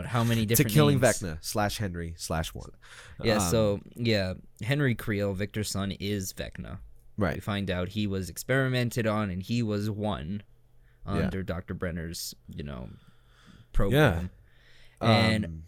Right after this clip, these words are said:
Speaker 2: it was interesting seeing the backstory, and obviously, like, when you see the character design of Vecna, very much inspired by the Freddy Krueger kind of,
Speaker 1: Uh-huh, with, like, the
Speaker 2: you know,
Speaker 1: bigger
Speaker 2: twisted
Speaker 1: hand,
Speaker 2: and,
Speaker 1: yeah.
Speaker 2: you know, uh, attacking through, like, nightmares and trauma.
Speaker 1: Right,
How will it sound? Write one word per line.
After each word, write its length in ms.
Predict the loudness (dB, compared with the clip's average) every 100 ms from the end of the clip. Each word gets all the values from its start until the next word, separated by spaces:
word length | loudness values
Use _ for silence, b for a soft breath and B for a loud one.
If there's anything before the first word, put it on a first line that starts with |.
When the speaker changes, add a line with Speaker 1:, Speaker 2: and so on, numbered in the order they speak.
| 0
Speaker 2:
it 140 | 4
was 140 | 6
interesting 480 | 4 4 0 0 0
seeing 360 | 0 0 2 2
the 80 | 4
backstory, 540 | 4 2 2 2 2
and 80 | 0
obviously, 640 | 0 0 -2 -2 -2 -2
like, 260 | -2 -6 -6
when 160 | -4 -2
you 80 | 0
see 180 | 0
the 100 | -2
character 460 | -2 -4 -4 -4 -4
design 460 | -6 -6 -8 -10 -10
of 80 |
Vecna, 360 | -8 -10 -8 -12
very 340 | -8 -4 -2 -2
much 200 | -4 -6
inspired 640 | -10 -8 -8 -6 -6 -8
by 160 | -10 -10
the 120 | -8
Freddy 260 | -6 -6
Krueger 420 | -8 -10 -10 -10 -12
kind 220 | -14 -14
of, 220 | -14 -16 -8
Speaker 1:
Uh-huh, 300 | -4 -2 -2
with, 140 | -2 -2
like, 140 | -2
the 60 | -2
Speaker 2:
you 40 |
know, 60 | 0
Speaker 1:
bigger 220 | 0 2
Speaker 2:
twisted 500 | 2 2 2 2 0 -2
Speaker 1:
hand, 180 | -4 -4
Speaker 2:
and, 0 |
Speaker 1:
yeah. 80 |
Speaker 2:
you 120 | -2 -2
know, 280 | -4 -6 -10 -16 -12
uh, 340 | -6 -4 -2
attacking 500 | -2 2 2 2 -2
through, 160 | -2 -2
like, 160 | -2 -2
nightmares 720 | -2 -4 -4 -4 -2 -4 -6
and 100 | -10
trauma. 260 | -6 2
Speaker 1:
Right, 280 | 4 4 0